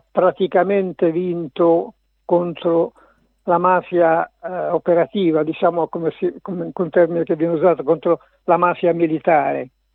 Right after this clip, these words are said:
Le, le, l'impegno dello Stato è ancora molto importante, è quello di, di, eh, sradicare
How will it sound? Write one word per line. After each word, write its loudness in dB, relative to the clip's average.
Le, 2
le, -4
l'impegno 2
dello 0
Stato 2
è -12
ancora 0
molto -4
importante, 0
è 0
quello -2
di, -10
di, -2
eh, 0
sradicare 2